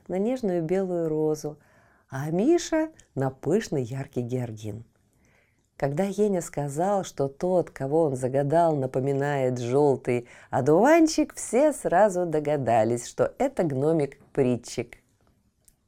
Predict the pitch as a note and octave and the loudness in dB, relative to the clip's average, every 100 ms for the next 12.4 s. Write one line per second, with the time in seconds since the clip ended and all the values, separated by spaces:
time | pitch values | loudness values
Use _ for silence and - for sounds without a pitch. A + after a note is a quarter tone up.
0 | _ _ _ _ C#3+ G3+ A3+ E3 - E3+ | _ _ _ _ 0 2 2 -2 -6 -2
1 | B3+ C#4+ C4+ B3+ F3+ F#3+ - C#3+ G#3 B3 | 0 0 0 0 2 2 0 2 2 2
2 | A#3 A3+ - D3 C#3+ D#3 D3+ D3+ C#3 C3+ | -6 -8 -4 -4 -2 -2 -2 -4 -4 -4
3 | C3+ C3 C3 B2 A#2+ - E3+ G3 G3+ - | -4 -4 -2 -4 -6 -4 0 0 -2 -12
4 | - - E3 D3+ D3+ - - C#3+ E3 F3+ | -20 -2 2 2 0 -4 -2 0 0 -2
5 | D#3+ D#3+ C#3+ C3+ B2+ - B2+ A#2 A2+ G2+ | 0 0 -2 -6 -8 -8 -8 -6 -6 -8
6 | - - - - _ _ _ - - - | -8 -12 -14 -18 _ _ _ -20 -20 -2
7 | D3+ D3 E3+ E3 F3 G3 F#3+ E3+ D#3 C#3+ | 0 6 6 6 6 6 4 4 4 2
8 | C#3+ C3+ D3 F#3 F#3+ F3+ C3+ C3 D3 C#3+ | 0 0 0 0 -2 -4 -2 0 0 -2
9 | C3 C3 C#3+ D3 B2+ C3 B2+ B2+ C#3+ D#3 | -6 -2 0 0 -2 -4 -4 -4 -2 0
10 | E3+ C#3 C3 C#3+ C3 A#2 A#2 - C3 D#3+ | 0 -2 -4 -4 -4 -6 -6 -4 0 0
11 | D#3 - A#2+ B2 C3 C3 - A2 A2 A#2 | 0 -6 -4 -4 -2 -4 -4 -8 -6 -6
12 | E3+ A#3 A#3+ | -4 -4 -8